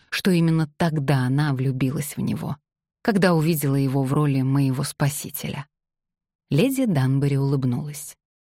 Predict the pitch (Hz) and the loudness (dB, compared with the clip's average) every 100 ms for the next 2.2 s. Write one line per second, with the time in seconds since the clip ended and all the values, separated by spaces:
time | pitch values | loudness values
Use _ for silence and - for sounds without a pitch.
0 | _ - 269 330 294 339 - 156 139 135 | _ -4 0 2 2 0 0 2 4 4
1 | 139 135 - 170 170 175 175 135 139 - | 2 2 0 0 2 2 2 2 -2 0
2 | 143 139 | 0 0